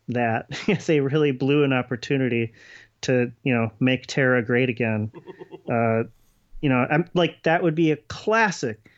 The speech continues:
Speaker 1: I mean, it would, it would cause an internet shitstorm that you wouldn't believe,
Speaker 2: <laughs>
Speaker 1: but <laughs> it would be a classic Star Trek move to,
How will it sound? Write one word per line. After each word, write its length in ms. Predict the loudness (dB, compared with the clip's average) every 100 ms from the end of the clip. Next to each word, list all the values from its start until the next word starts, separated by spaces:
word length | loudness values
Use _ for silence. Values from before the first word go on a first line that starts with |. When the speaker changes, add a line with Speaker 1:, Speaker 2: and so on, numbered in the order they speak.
| -6
Speaker 1:
I 60 | 0
mean, 180 | 0 0 -10 -20 _ _ _
it 160 | 0 2
would, 160 | 0 -2 -2
it 100 | 0
would 220 | 0 -2
cause 380 | -2 2 2 0
an 80 |
internet 400 | -2 -2 -2 -4
shitstorm 640 | -6 -6 -6 -6 -2 -2 -2
that 100 | -2
you 140 | 0
wouldn't 220 | 0 -2
believe, 480 | -2 0 2 0 -2 -8 -12
Speaker 2:
<laughs> 200 | -10 -6
Speaker 1:
but 360 | 0 2 0 -4 _ _ _ _ _
<laughs> 500 | -20 -20 _ _ _
it 300 | -2 0 2
would 220 | 2 2
be 320 | 2 2 2 -4 -20 -20 _ _ _ _
a 100 | -6
classic 880 | -4 -4 0 2 0 -2 -6 -8 _ _ _
Star 360 | -12 -2 0 0
Trek 300 | -2 -4 -2
move 380 | 0 2 0 -6 _ _ _ _ _ _ _
to, 340 | -2 0 0